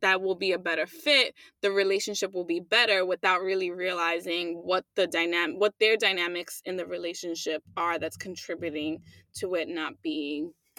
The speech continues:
a healthy one. Uh, someone who's, uh, avoidant, uh, Sasha had mentioned that they will want to, like, detach or kind of remove themselves from their partner. Um, and they have, like, active strategies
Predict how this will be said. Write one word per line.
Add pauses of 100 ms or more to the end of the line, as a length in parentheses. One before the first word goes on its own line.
a
healthy
one. (400)
Uh,
someone
who's,
uh,
avoidant,
uh,
Sasha
had
mentioned
that
they
will
want
to,
like, (280)
detach (120)
or
kind
of (260)
remove
themselves
from
their
partner. (340)
Um,
and
they
have,
like,
active
strategies